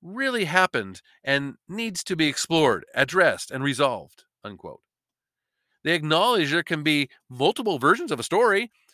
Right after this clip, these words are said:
but assert that someone's living, lived experience of racism and bias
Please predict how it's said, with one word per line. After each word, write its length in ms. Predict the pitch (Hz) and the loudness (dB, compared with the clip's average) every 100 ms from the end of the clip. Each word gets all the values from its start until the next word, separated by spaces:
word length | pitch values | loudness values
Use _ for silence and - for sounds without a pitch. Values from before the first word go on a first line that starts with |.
| _ _ - | _ _ -4
but 100 | 269 | -2
assert 400 | 294 - 233 226 | 0 2 2 4
that 180 | 185 156 | 2 2
someone's 480 | - 262 254 196 143 | 2 0 0 -2 -2
living, 500 | 156 190 208 208 175 | -2 0 0 -4 0
lived 280 | 196 226 | 2 2
experience 680 | 202 - - 180 175 151 135 | -2 -8 0 4 4 2 -2
of 180 | 135 120 | -2 -4
racism 680 | 117 170 226 - 139 120 117 | 2 4 4 2 0 0 -2
and 140 | 113 | 2
bias 480 | 143 196 160 117 - | 6 6 4 -2 -6